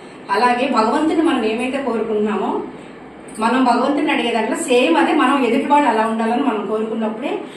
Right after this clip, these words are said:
అది నిజమైన ప్రేమతత్వము, నిజమైన భక్తి, ఆ భక్తి మార్గము. ఏ విషయంలో ఒక మంచి పని చేయాలన్నా, ముందుకెళ్ళాలన్నా కూడా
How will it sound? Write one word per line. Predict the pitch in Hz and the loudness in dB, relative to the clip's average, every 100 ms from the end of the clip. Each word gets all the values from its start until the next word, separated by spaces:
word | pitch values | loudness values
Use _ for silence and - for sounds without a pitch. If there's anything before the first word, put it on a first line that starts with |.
| - | -8
అది | 208 220 | -6 -2
నిజమైన | 226 208 226 254 254 254 254 254 - - | 0 2 2 0 0 0 0 -4 -8 -12
ప్రేమతత్వము, | 214 214 220 220 220 214 214 | -2 -2 0 -4 -4 -4 -2
నిజమైన | 208 214 220 214 | -2 -2 -2 -2
భక్తి, | 202 196 190 226 226 - - - - | -2 -6 -6 -8 -8 -10 -16 -16 -10
ఆ | 180 | -4
భక్తి | 220 214 233 | -4 -4 -4
మార్గము. | 214 208 208 208 208 208 - - - - - - - - - | -2 -2 -4 -4 -4 -6 -12 -16 -18 -18 -18 -18 -18 -18 0
ఏ | 240 | 2
విషయంలో | 262 262 277 254 247 | 4 2 0 0 0
ఒక | 233 | 0
మంచి | 220 214 214 | 0 -2 -4
పని | 220 | -4
చేయాలన్నా, | 220 208 202 208 208 208 - | 0 -2 -2 -4 -4 -6 -6
ముందుకెళ్ళాలన్నా | 208 214 220 208 208 208 202 | -4 -4 -2 -4 -2 -4 -6
కూడా | 196 214 277 | -4 -4 -4